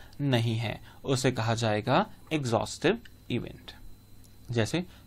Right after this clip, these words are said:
कॉइन टॉस करने पर क्या आएगा, हेड या टेल, तीसरा कोई ऑप्शन ही नहीं है, तो head and tail are exhaustive events। Similarly, डाइस हमने थ्रो किया है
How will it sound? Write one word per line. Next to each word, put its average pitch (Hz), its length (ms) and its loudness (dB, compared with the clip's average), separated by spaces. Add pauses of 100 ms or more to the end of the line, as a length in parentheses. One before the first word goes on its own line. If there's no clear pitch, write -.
(220)
कॉइन 139 240 8
टॉस 139 240 6
करने 135 300 2
पर 131 160 2
क्या 135 200 6
आएगा, 127 340 4 (360)
हेड 113 160 2
या 127 120 6
टेल, 185 320 6 (440)
तीसरा 175 320 6
कोई 214 200 6
ऑप्शन 190 500 6
ही 233 80 8
नहीं 202 240 8
है, 101 120 -4 (840)
तो 135 200 4 (320)
head 151 240 10
and 135 140 2
tail 110 120 4
are 160 200 6 (120)
exhaustive 110 640 0
events। - 420 -8 (500)
Similarly, 160 540 8 (340)
डाइस 131 480 12
हमने 185 220 8
थ्रो 165 260 6 (100)
किया 113 200 6
है - 260 -6